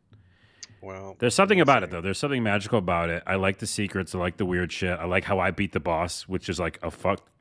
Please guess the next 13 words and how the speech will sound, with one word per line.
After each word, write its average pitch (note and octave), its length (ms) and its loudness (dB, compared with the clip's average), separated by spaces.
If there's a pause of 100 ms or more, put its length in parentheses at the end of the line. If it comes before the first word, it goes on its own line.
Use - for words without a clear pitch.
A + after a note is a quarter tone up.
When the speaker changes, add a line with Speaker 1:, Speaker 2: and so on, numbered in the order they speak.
(260)
Speaker 2:
really A2+ 200 2
fucked F#2 240 -2
up D#2+ 120 0
way F2+ 400 2 (380)
with G2+ 120 -6
a F2 80 -6
horse F#2+ 260 -2
flying F#2 320 0
in E2+ 60 -2
the E2+ 80 -4
air. F2+ 400 0 (320)
But, A2+ 100 -2
like, G#2+ 340 2